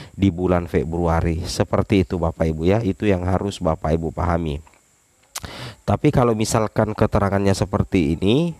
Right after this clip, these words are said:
eh, keterangannya seperti ini, mohon maaf, eh, formasi pada instansi sudah tidak tersedia, Anda tidak mele-, Anda tidak dapat menunjukkan pendaftaran ini. Kalau misalkan Bapak Ibu P satu dan keterangannya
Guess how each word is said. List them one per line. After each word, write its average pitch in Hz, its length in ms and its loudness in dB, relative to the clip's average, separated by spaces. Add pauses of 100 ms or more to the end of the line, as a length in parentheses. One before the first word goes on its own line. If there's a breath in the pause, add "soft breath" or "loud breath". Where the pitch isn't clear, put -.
(680 loud breath)
eh, 90 400 4
keterangannya 101 480 0
seperti 90 480 2
ini, 110 400 2 (100)
mohon 95 380 0
maaf, 95 720 -2 (320)
eh, 92 320 4
formasi 101 560 0
pada 104 240 2
instansi 98 840 0
sudah 101 380 -2
tidak 92 240 2
tersedia, 92 640 0 (340 loud breath)
Anda 113 300 0
tidak 104 320 2
mele-, 92 260 2 (120)
Anda 113 260 0
tidak 92 300 4
dapat - 240 -2
menunjukkan 95 320 -2
pendaftaran 92 560 0
ini. 87 240 0 (320 loud breath)
Kalau 123 260 2
misalkan 107 460 0
Bapak 95 240 0
Ibu 92 240 0
P 95 160 4
satu 120 720 -2
dan 98 160 2
keterangannya 101 880 0